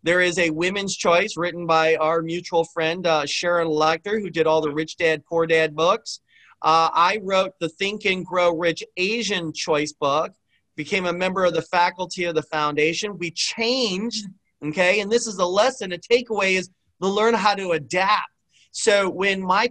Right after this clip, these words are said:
publishers came to me and said, "John, would you be okay if we changed your title?" And I was like, "Whoa, whoa, whoa, I want Think and Grow Rich." They're like, "Yeah, the problem is when you type in Think and Grow Rich in, yeah,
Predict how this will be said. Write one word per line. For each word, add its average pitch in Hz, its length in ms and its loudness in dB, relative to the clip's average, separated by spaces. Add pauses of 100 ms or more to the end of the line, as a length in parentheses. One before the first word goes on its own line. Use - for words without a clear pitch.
publishers 214 520 0
came 208 240 -6
to 208 60 -8
me 185 180 -4
and 175 100 -6
said, 170 240 2
"John, 180 420 2 (520)
would 165 160 -4
you 240 100 4
be 233 200 4
okay 220 280 2
if 214 120 -2
we 180 100 -6
changed 202 420 -4
your 160 120 -2
title?" 196 480 0
And 147 60 -4
I 147 60 -2
was 151 100 -2
like, 147 120 -2
"Whoa, 208 260 2
whoa, 196 240 2
whoa, 190 220 4
I 160 100 2
want 202 400 0
Think 208 220 -4
and 196 180 -6
Grow 170 280 2
Rich." 170 540 0 (360)
They're 185 100 2
like, 202 160 0
"Yeah, 226 240 4
the 196 140 -14
problem 233 440 2
is 190 140 -6
when 196 100 -6
you 180 120 -6
type 196 260 -2
in 170 120 -10
Think 180 200 -8
and 175 140 -10
Grow 170 160 2
Rich 185 320 -2
in, 160 180 -4
yeah, 156 140 -2